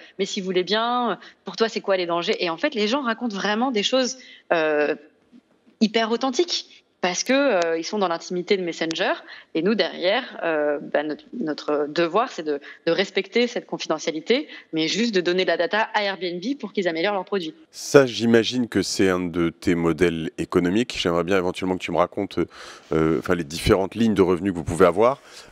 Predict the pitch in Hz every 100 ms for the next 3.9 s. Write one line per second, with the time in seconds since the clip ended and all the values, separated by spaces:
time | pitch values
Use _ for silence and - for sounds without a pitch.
0 | 87 90 - 117 165 131 110 107 151 175
1 | - - - - 110 135 127 - 131 160
2 | - 123 110 - - 113 107 101 92 95
3 | 92 95 - 92 95 113 92 107 104